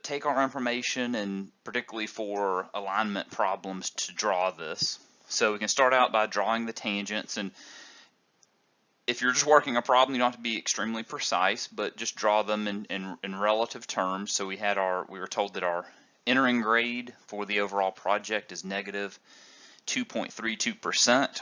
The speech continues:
Our table gave us the remaining exit grades. So they go in succession, negative one point oh three percent, positive four point one six percent,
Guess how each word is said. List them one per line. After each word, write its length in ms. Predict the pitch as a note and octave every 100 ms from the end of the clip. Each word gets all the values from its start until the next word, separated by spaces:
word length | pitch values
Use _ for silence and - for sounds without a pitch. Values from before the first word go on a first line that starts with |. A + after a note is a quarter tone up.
| -
Our 120 | G2
table 580 | - - B2 C3 C3 B2
gave 380 | G2 G#2+ G#2+
us 180 | G#2 -
the 100 | G2
remaining 520 | F#2 F#2+ F#2+ F#2+ F2+ -
exit 380 | G2+ - A#2 -
grades. 600 | G#2+ A2+ C3 C#3 - - _ _ _ _ _ _ _ -
So 220 | - G2+
they 220 | F#2 G2
go 240 | G2 G2 F#2+
in 80 | G2
succession, 680 | - - A2+ G2+ - G#2 G2 - - -
negative 360 | G2 G2 G2
one 180 | F#2 G#2
point 260 | - G#2 G2
oh 100 | F#2+
three 560 | - A2 B2 B2 B2 A#2+ _
percent, 560 | A#2 - B2 A#2 A2+ - - - - - _
positive 520 | - A2+ A#2 A2+ A2 G#2
four 280 | - G#2
point 320 | G#2 - F#2 F2+
one 160 | G#2
six 280 | G2+ A#2+ -
percent, 680 | - - - A2+ A2 -